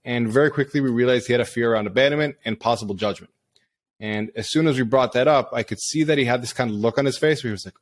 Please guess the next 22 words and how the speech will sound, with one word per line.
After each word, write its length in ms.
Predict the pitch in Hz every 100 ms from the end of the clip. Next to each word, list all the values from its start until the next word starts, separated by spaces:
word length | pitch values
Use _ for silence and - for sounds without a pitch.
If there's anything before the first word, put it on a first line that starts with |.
| -
"Oh, 300 | 160 104 - _ _ _ _ _ _ _ _ _ _ _ _ _ _ _ _ -
whoa, 560 | 120 127 127 120 110
that 180 | 101 127
explains 340 | 127 - 120 101
a 40 |
lot 320 | 101 120 117
of 60 | 101
things." 380 | 98 - - - _ _ _ _ _ _ _ _ -
And 460 | 113 107 107 113 -
from 280 | - 123
there 260 | 117 151 151
on, 420 | 151 139 131 - _ _ _ -
he 420 | 101 127 123 120
joined 300 | 117 139 131
the 100 | 117
arena 480 | 117 156 160 151 131
and 100 | 120
now 100 | 120
he's 100 | 107
in 100 | 107
the 60 | 113
Legion. 400 | 147 156 160